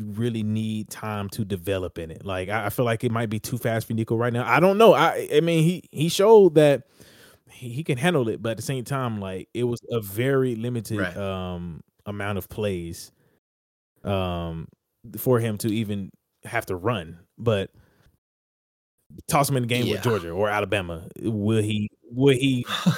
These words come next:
Speaker 1: kind of, like, crumble up under that pressure? He might.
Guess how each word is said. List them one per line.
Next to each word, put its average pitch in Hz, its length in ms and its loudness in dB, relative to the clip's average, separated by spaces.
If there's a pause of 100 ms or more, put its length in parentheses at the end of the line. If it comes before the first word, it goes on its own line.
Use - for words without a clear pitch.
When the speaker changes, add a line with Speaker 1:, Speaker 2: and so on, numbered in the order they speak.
(120)
Speaker 1:
kind 127 180 0
of, 113 80 -2
like, 107 180 -4
crumble 131 440 -2
up 98 120 -6
under 110 200 -2
that 98 200 -8
pressure? 113 460 -6 (300)
He 123 200 -4
might. 139 320 -2